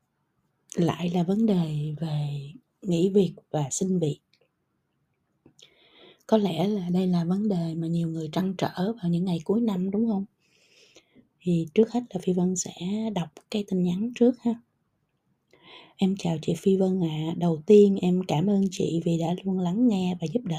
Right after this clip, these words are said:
thế hệ bọn em trong những giai đoạn khó khăn của cuộc đời. Hiện tại em cũng đang hoang mang về công việc. Em muốn nhờ chị Phi Vân tư vấn giúp em một việc như này ạ." Năm nay em ba mươi bốn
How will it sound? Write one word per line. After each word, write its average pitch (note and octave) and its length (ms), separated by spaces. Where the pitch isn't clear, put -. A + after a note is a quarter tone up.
thế G#3+ 80
hệ E3 200
bọn E3 260
em F#3 340
trong F3+ 180
những F3+ 160
giai F#3 120
đoạn E3 180
khó G#3 160
khăn F#3 240
của F#3+ 100
cuộc F3 180
đời. D#3 280
Hiện F3 260
tại D#3 220
em F3+ 120
cũng F#3 200
đang F#3 180
hoang F#3+ 240
mang F#3 180
về E3 160
công F3+ 200
việc. D#3 220
Em F#3 180
muốn G3 180
nhờ F#3+ 220
chị F3 140
Phi F#3+ 120
Vân F#3 220
tư F#3+ 140
vấn G3 160
giúp A3+ 120
em G3 200
một F3 180
việc E3+ 200
như F#3+ 120
này E3 220
ạ." D#3 260
Năm F#3+ 160
nay F#3 140
em F#3 200
ba F3+ 120
mươi F#3 140
bốn F#3+ 280